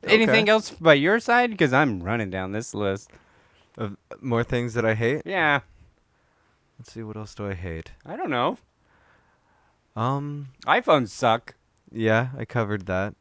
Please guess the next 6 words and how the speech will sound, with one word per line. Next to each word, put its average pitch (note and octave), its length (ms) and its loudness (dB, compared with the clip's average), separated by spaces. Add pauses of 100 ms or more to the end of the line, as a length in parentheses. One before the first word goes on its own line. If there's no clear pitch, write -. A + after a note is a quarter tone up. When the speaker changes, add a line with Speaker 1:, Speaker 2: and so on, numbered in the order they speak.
Speaker 2:
Oh. A#2 360 -4 (760)
Speaker 1:
<laughs> - 40 -10 (2250)
I A#2+ 80 -2
don't C#3 340 0
like C#3 320 -2
people. E2+ 500 -6